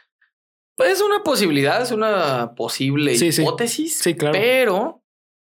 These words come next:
Speaker 1: aquí viene mi contraargumento, ya ustedes decidirán qué fue lo mejor o no.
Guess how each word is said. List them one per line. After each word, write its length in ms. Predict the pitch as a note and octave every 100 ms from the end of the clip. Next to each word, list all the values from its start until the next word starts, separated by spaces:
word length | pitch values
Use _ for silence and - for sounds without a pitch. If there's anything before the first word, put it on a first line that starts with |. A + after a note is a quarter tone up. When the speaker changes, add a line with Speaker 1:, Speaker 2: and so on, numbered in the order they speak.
| _ _ _ -
Speaker 1:
aquí 280 | C#3 C#3 C#3
viene 280 | C3+ C3 C3
mi 140 | B2
contraargumento, 1120 | A#2+ A2 G#2+ A#2 A#2 C3+ F#3+ G#3 C#3+ E3+ G#3 -
ya 300 | G#2 G#2 A2+
ustedes 460 | - A#2 A2+ A2+
decidirán 540 | A2+ A2 A2 G#2+ A2+ A2+
qué 100 | A2
fue 120 | A2+
lo 60 |
mejor 240 | G#2+ G#2+ A#2+
o 40 |
no. 260 | E3+ G3